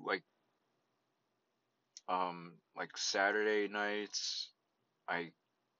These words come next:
shouldn't be drinking because I have work early in the morning, and I don't wanna go to work hungover.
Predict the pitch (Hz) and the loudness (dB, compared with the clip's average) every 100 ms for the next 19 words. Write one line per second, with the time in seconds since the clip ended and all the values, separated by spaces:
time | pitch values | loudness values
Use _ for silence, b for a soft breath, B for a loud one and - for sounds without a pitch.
0 | _ _ _ _ _ _ - - - 113 | _ _ _ _ _ _ -2 2 4 4
1 | 110 110 107 110 110 101 113 113 113 104 | 2 -4 -4 -2 -2 -2 -4 -4 -8 -6
2 | 104 - 98 98 90 92 - - 87 92 | -6 -2 2 2 2 -2 -2 0 2 2
3 | 92 85 98 98 - 98 104 104 107 104 | 0 0 0 -2 -2 0 0 -2 -4 -4
4 | 110 113 113 110 - _ _ _ _ B | -2 -2 -4 -6 -14 _ _ _ _ B
5 | B B B - 98 92 92 110 107 95 | B B B -8 -2 0 0 0 -2 -4
6 | 104 98 104 104 98 92 - - - 104 | -2 -2 0 0 -2 -4 -6 -4 -4 -2
7 | 110 110 - 110 101 98 101 104 120 120 | -2 -2 -4 -2 0 0 0 4 6 4